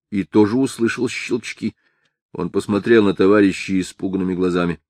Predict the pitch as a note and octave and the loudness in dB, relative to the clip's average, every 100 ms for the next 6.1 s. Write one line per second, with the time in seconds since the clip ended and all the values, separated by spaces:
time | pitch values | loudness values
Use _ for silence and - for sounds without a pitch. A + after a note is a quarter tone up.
0 | _ _ - F2+ F#2 F2+ F2 E2+ E2+ D#2+ | _ _ -10 -2 2 4 6 4 2 2
1 | C3+ A#2 E2+ D2 _ _ - G2+ F2 E2 | 2 2 0 -2 _ _ -4 -2 -2 -4
2 | E2+ _ - - - - A#2+ G2 - E2+ | -8 _ -20 -20 -20 -4 0 2 0 0
3 | F#2 G2+ G2 D3+ B2+ - - F#2+ - _ | 2 2 2 2 2 -2 -4 -4 -6 _
4 | _ _ _ - D#3+ D#3+ D3+ - D3 - | _ _ _ -12 -8 -4 -6 -6 -10 -8
5 | D3 C#3+ D3 - - - G#2 - - - | -8 -8 -10 -12 -12 -8 -10 -10 -12 -14